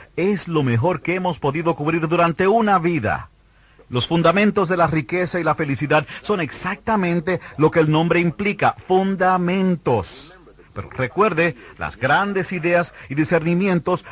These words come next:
a menos que se combinen con la actividad humana disciplinada, no son más que eso, ideas y discernimientos. Joyas filosóficas del pensamiento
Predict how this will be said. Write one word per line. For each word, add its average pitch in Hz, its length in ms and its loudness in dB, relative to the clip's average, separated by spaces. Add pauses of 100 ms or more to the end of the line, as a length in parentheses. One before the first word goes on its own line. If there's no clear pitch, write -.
(120)
a 82 140 -2
menos 131 260 -2
que 170 80 0
se 190 120 -2
combinen 190 440 -2
con 180 140 -4
la 170 60 2
actividad 120 540 -2
humana 147 340 2
disciplinada, 143 880 2 (180)
no 131 180 2
son 180 240 -2
más 156 240 0
que 151 220 0
eso, 120 320 -2
ideas 170 720 2 (140)
y 185 140 -2
discernimientos. 175 1300 -2 (420)
Joyas 160 520 4
filosóficas 147 720 -2
del 131 160 0
pensamiento 165 840 0